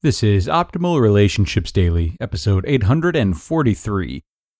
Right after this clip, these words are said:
Pursue Your Partner at Every Stage of Marriage, by Hannah Eaton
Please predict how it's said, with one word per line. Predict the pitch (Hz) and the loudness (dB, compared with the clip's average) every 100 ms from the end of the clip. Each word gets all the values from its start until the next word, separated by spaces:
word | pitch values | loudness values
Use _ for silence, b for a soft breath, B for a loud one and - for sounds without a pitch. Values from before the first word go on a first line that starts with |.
| - | -4
Pursue | 113 98 175 175 | -2 -2 -4 -2
Your | 156 135 | -2 -2
Partner | 147 170 170 175 127 | 0 -2 -4 -8 -6
at | 104 | -6
Every | - 143 113 | -4 -4 -2
Stage | 90 120 104 92 | -2 -2 0 0
of | 95 | -2
Marriage, | 87 95 78 64 58 - _ _ _ | 0 -2 -2 -6 -10 -16 _ _ _
by | - 92 | -2 -2
Hannah | 110 160 156 | 0 -2 -2
Eaton | 131 117 - 73 | -2 -6 -6 -10